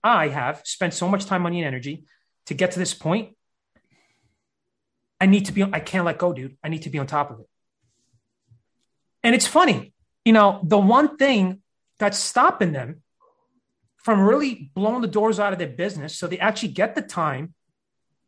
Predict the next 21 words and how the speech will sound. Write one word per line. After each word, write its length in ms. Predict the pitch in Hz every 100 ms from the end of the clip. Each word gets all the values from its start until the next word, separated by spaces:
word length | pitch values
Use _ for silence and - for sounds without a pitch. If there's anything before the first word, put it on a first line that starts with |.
| -
and 200 | 196 247
the 60 | 226
money 420 | 151 127 180 196 _ _ _ _ -
and 160 | 220 208
the, 240 | 202 -
and 120 | 208 202
the 40 |
spiritual 400 | 196 226 269 240
fulfillment, 540 | 180 - 233 214 139 -
right, 200 | 160 175
Wes, 240 | 202 214
that 100 | 185
most 220 | 170 190
people 180 | - 170
go 220 | 139 165 185
into 380 | 180 196 185 - _ -
entrepreneurship 680 | 180 160 - 170 175 175 180
in 60 |
the 60 | 156
first 280 | 151 170 -
place. 240 | 220 226